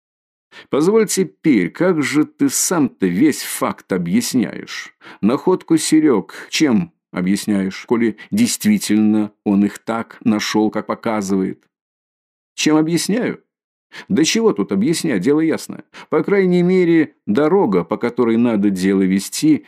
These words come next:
ясна и доказана, и именно коробка доказала её. Настоящий убийца обронил эти серьги. Убийца был наверху, когда Кох и Пестряков стучались, и сидел на запоре. Кох сдурил и пошёл вниз.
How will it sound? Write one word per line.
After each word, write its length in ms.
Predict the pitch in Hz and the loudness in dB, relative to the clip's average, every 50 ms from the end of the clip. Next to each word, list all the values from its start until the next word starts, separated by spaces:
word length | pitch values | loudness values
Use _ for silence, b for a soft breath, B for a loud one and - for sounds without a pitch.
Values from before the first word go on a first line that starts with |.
| b b | b b
ясна 500 | b 101 127 143 127 - 151 156 147 135 | b 2 2 2 0 0 0 0 2 2
и 40 | 135 | 0
доказана, 680 | 131 143 143 139 - 160 139 98 87 87 80 76 - - - | 0 -2 -4 -4 -4 -6 -4 -4 -6 -6 -8 -8 -8 -8 -6
и 60 | 139 | -6
именно 460 | - - 165 160 165 160 156 156 156 | -4 -2 0 2 2 2 2 2 2
коробка 580 | 151 - 160 156 160 175 160 - - _ - 95 | 0 -2 -4 -2 -2 -2 -2 -4 -6 _ -6 -4
доказала 640 | 90 98 107 - 127 127 120 110 131 131 104 92 90 | -2 -2 -4 -2 -4 -4 -2 -2 -2 -2 -2 0 -2
её. 480 | 90 87 95 104 95 87 80 - - _ _ _ _ B B B | 0 0 0 0 0 -2 -4 -6 -10 _ _ _ _ B B B
Настоящий 640 | B 117 135 - - 143 151 165 165 156 - - 143 | B 0 0 0 0 0 2 2 2 0 0 2 2
убийца 520 | 143 139 131 147 160 151 - - - - 147 | 2 2 2 0 -2 -2 -2 -2 -2 -2 -2
обронил 800 | - - 151 139 131 135 139 139 143 143 143 147 147 143 139 135 | -2 -2 -4 -4 -2 -2 -2 0 2 2 2 2 2 2 2 2
эти 280 | 127 120 - - 113 | 0 0 -2 -2 -4
серьги. 760 | 104 - - - 123 113 104 95 85 78 78 - - - - _ _ _ _ _ _ - 139 | -4 -4 -4 -2 0 0 2 0 -2 -4 -8 -14 -14 -16 -20 _ _ _ _ _ _ -2 -2
Убийца 460 | 151 147 170 180 175 165 - - 156 | 0 0 0 0 0 0 0 0 0
был 200 | 147 160 160 151 | 2 4 4 4
наверху, 720 | 151 147 147 143 143 143 139 - - - - 160 165 151 | 4 4 4 2 2 0 0 -4 -6 -2 0 2 2 2
когда 380 | - 147 139 131 131 123 139 | 0 -2 -2 -2 0 -2 -2
Кох 340 | 135 - - 156 151 - - | -4 -2 -2 -2 0 0 0
и 60 | 143 | -2
Пестряков 640 | 131 139 139 123 - - 131 131 127 - 147 139 - - | 0 0 0 -2 -2 -2 -2 -2 -2 0 -2 -4 -4 -4
стучались, 800 | - - 139 127 - - - 165 156 143 110 107 104 - - b b | -4 -2 -2 -2 -2 -2 -2 0 2 2 2 0 0 -2 -8 b b
и 140 | b 120 127 | b 0 0
сидел 460 | - - 135 127 117 139 156 156 151 | 2 2 0 0 2 2 2 2 4
на 100 | 156 160 | 2 2
запоре. 760 | 147 156 156 131 - - 101 104 98 98 95 95 90 95 107 _ _ B B B B B B B B | 2 0 -2 -4 -4 -2 0 2 2 2 2 0 -2 -4 -6 _ _ B B B B B B B B
Кох 520 | - - 185 208 214 190 - - - - - | -6 0 2 2 2 2 -2 -6 -10 -8 -6
сдурил 640 | 110 87 90 98 107 139 143 143 165 196 185 151 | -6 -6 -2 0 2 2 4 4 4 4 2 2
и 20 | 131 | 2
пошёл 400 | - 120 117 - - 165 156 131 | 0 -2 -4 0 2 2 2 2
вниз. 580 | 107 95 95 92 92 92 90 92 - - - | 2 2 2 2 2 2 0 0 -4 -6 -10